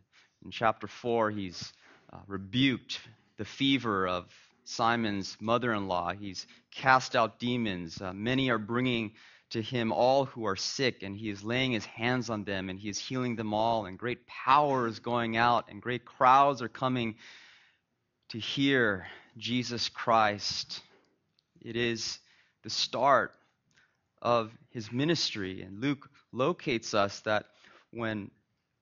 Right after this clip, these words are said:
we come to this passage, we are at the Lake of Gennesaret, which is otherwise known in the Bible as the Sea of Galilee. The Sea of Galilee was the setting for so many of Christ's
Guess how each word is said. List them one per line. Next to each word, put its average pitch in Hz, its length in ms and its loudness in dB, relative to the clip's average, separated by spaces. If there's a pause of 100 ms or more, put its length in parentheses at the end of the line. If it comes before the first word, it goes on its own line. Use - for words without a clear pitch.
we 120 80 -6
come 175 300 2
to 160 100 -4
this 127 160 -4
passage, 151 500 2
we 127 160 -4
are 139 100 4
at 131 220 4
the 123 80 -6
Lake 127 380 -2
of 104 160 -4
Gennesaret, 113 760 -2 (720)
which 113 220 -16
is 113 160 -10
otherwise 139 480 2
known 139 240 0
in 135 60 0
the 120 80 0
Bible 123 500 4
as 110 220 -2
the - 100 -18
Sea 139 460 -2
of 107 160 -4
Galilee. 110 640 4 (1400)
The - 40 -20
Sea 127 260 -4
of 107 120 -6
Galilee 117 480 4
was 104 400 -6 (540)
the 101 60 -14
setting 139 500 2
for 101 180 -8
so 185 320 -2
many 170 240 0
of 120 140 -2
Christ's 131 520 0